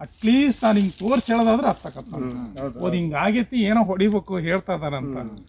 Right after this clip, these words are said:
Speaker 1: At least ಅವನ ಜ್ಞಾನೋದಯಾಗಿ ಅಂಗಡಿ ಹೋಗ್ತಾನ ಅವ್ನು. ಅಂಗಡಿ ಹೋಗಿ ತೋರಿಸಿದಾಗ ಔಷಧಿ ಅಂಗಡಿಯನ್ನು ಏನೋ ಕೊಡ್ತಾನ.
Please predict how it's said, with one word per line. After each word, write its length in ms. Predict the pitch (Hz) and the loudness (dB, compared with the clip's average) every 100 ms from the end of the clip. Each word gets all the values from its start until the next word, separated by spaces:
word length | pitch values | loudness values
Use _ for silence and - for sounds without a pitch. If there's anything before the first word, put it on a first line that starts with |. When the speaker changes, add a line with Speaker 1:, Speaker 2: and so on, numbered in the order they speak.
| - 180 | -14 -12
Speaker 1:
At 200 | - 269 | -6 -2
least 220 | 220 220 | -2 0
ಅವನ 140 | 202 | 0
ಜ್ಞಾನೋದಯಾಗಿ 800 | 170 160 208 220 202 208 220 202 208 - 170 202 | 0 0 2 2 4 2 2 0 0 -6 -12 -8
ಅಂಗಡಿ 280 | 175 208 240 | 0 4 4
ಹೋಗ್ತಾನ 380 | 202 196 - 156 | 4 0 -4 -6
ಅವ್ನು. 180 | 127 - _ _ - | -8 -12 _ _ -2
ಅಂಗಡಿ 300 | 151 220 247 | 4 6 6
ಹೋಗಿ 380 | 247 233 202 226 | 6 6 4 2
ತೋರಿಸಿದಾಗ 680 | - 214 226 - 214 214 226 226 220 _ _ - | 0 0 0 -2 -2 0 2 2 0 _ _ -6
ಔಷಧಿ 400 | 175 208 240 226 | -2 0 2 4
ಅಂಗಡಿಯನ್ನು 380 | 214 185 202 214 | 4 4 4 4
ಏನೋ 220 | 185 214 | 4 2
ಕೊಡ್ತಾನ. 420 | 208 165 - 170 | 2 -4 -4 -2